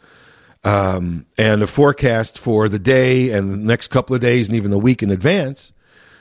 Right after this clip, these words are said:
but now they show photos that pictures that people have taken. Or they will tell jokes. There was a,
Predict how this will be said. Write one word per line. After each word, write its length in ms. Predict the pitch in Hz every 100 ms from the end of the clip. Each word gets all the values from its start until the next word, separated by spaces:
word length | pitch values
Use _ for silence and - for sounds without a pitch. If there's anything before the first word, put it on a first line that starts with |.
| _ _
but 140 | 147 143
now 300 | 196 269 208
they 520 | 151 143 139 131 120
show 600 | - 160 180 180 180 165
photos 800 | - 254 269 247 147 98 87 80
that 200 | 107 -
pictures 460 | 120 - 104 90 -
that 160 | - 110
people 300 | - 104 104
have 100 | 95
taken. 560 | - 95 - 73 71 - _ _ _ _ _ - - - - -
Or 280 | 143 151
they 260 | 143 160 165
will 540 | 160 170 170 170 165
tell 360 | 151 - 196 214
jokes. 440 | 147 208 240 180
There 140 | 143 165
was 140 | 147
a, 160 | 139